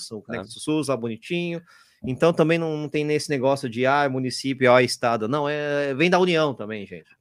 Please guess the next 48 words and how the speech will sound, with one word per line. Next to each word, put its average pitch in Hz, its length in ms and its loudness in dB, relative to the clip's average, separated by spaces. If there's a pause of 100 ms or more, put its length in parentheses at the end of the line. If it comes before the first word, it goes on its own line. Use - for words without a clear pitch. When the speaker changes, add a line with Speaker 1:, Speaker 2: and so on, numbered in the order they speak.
Speaker 2:
Até 185 120 4
porque 135 200 -2
o 196 60 4
Speaker 1:
peraí. 180 160 4
Speaker 2:
de, 156 60 0
do 156 160 0
município 156 320 -4
de - 80 -8
São 151 120 -2
Paulo, 147 280 0
se - 100 -6
eu 147 60 0
baixar, 135 380 0
eu 147 60 0
não 165 60 -6
consigo, 127 880 -6 (240)
eu 98 80 -12
não 110 80 -8
consigo 117 340 -6
usá-lo, 92 320 -4
porque 95 240 -10
eu 101 40 -4
tenho 110 180 -4
que - 100 -18
morar 120 240 2
em 117 60 0
São 135 160 -4
Paulo. 110 340 -2 (360)
Speaker 1:
Ah, 247 160 2
sim, 208 180 -2
Speaker 2:
O - 40 -10
Speaker 1:
você, 127 280 -4
Speaker 2:
de - 60 -4
Speaker 1:
por 92 60 -6
Speaker 2:
São 98 80 -4
Paulo, 90 200 -4
Speaker 1:
exemplo, 131 60 -4
Speaker 2:
o 98 100 -4
passaporte. 87 400 -4
É, 110 60 2
tem 92 120 -2
que 92 60 -8
ser 120 80 -2
o 107 40 0
Speaker 1:
é, 92 40 -6
Speaker 2:
Conecta 110 240 -2
Speaker 1:
é, 87 40 -8
Speaker 2:
sus. 101 280 -4